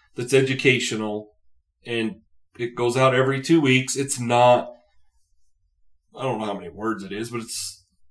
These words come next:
like one page. You know, it's, so it's not, we're not gonna baffle you with a bunch of facts you don't care about, but it, it does give you something on paper that, like, "Oh, okay, this is what I should do."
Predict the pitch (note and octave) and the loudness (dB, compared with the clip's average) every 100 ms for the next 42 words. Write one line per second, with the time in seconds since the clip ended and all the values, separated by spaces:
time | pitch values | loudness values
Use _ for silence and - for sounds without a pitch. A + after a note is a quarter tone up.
0 | _ G#2+ G2+ A#2 A2+ G#2+ C3 A2 G2 F#2+ | _ -10 -8 -2 -2 -2 -6 -6 -8 -18
1 | - _ _ _ - G#2 G2 G#2+ G#2 B2+ | -20 _ _ _ -10 -10 -6 -8 -6 -4
2 | - D#3+ D3+ D#3+ D#3+ C#3+ A2+ G#2 - _ | 2 2 2 4 8 8 6 2 -8 _
3 | _ _ _ _ _ _ _ B2 C3 B2+ | _ _ _ _ _ _ _ -6 -2 -2
4 | A#2+ G#2+ A2 A#2+ B2 A2+ A2+ A2+ G#2+ G2 | -4 0 4 4 4 0 -2 -2 -4 -4
5 | A#2 A2 G#2+ A2 A2+ A2+ - A2 A2+ - | -6 -6 -8 -4 -4 -4 -8 -6 -6 -4
6 | C3 B2+ G2+ G2+ G2+ - B2+ C3+ C3 C#3 | -2 0 -2 -6 -6 -6 2 2 2 2
7 | D3 C#3+ D3 C#3+ C3 D3 B2 A#2+ A2 C3+ | 6 6 8 4 4 0 0 -2 -2 0
8 | A2+ A2+ G#2+ G#2 G2 G#2+ - D3+ C#3 C3+ | 0 0 -4 -4 -4 -10 -4 4 4 4
9 | A2+ A2 B2+ A#2+ A2+ A2+ G#2 G2+ - - | 0 -2 -4 -8 -8 -6 -6 -8 -14 -10
10 | G2 F#2 | -10 -12